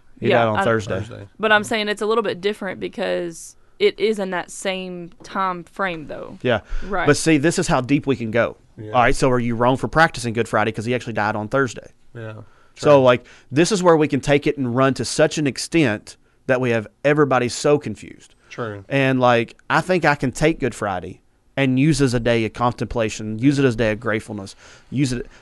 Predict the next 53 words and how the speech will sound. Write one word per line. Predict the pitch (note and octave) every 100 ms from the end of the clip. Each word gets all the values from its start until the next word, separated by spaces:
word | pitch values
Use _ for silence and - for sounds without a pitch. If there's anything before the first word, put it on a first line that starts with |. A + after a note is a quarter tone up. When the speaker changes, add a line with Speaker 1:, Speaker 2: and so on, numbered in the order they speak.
| -
Speaker 1:
Now, | E3+
do | C3+ C#3
I |
do | C3
it | C#3
on | B2+
Thursday | A2+ - C#3+ C#3+ C#3+ C#3
more | C3+ C3+
than | B2+
Friday | A#2 C3+ C#3+
because | C3+ C3+
he | C3+
actually | B2+ C3+
died | C#3
on | B2 G#2+
the |
Thursday? | A2 G#2 G2+ F#2 - -
Speaker 3:
Yeah. | A#2+ G#2+ A#2+
Speaker 1:
Like, | A#2 C3 B2 -
this | D3+ D#3+
is | F3+
where | D#3+
I | C#3+
think, | B2+ D3+ C#3+ C3 _ -
let's | C3+ C#3+ D#3
not | D#3+ D#3
get | C#3 C3+
so | - D#3 D3+
nitpicky | C3+ C#3 - C3+ C3 E3+
that | C#3 B2+
we | B2+
lose | A#2+ C3+ A#2+
what | A#2 A#2 - -
Speaker 3:
True. | - A2+ A#2
Speaker 1:
we're | C3 C3
actually, | A#2+ - B2 A2
hearts | A2+ - B2+ A2+
should | - G#2
be | A2
beating | G#2 A3
Speaker 2:
Yeah, | G#3+
Speaker 1:
for. | G3
Speaker 2:
because | G#3 A#3+ A3+
that | F#3 A3 B3+
honestly | G#3 G#3 G3+ G3 F#3+
is | F#3
one | F#3 G3
of | G3 F3+
the |
m-, | F#3 F3+ - _
most | G3+ F#3+ F#3+ F#3 -
important, | F#3 - - F#3+ - F3+ E3+ _ _ _ _ -
h-, | -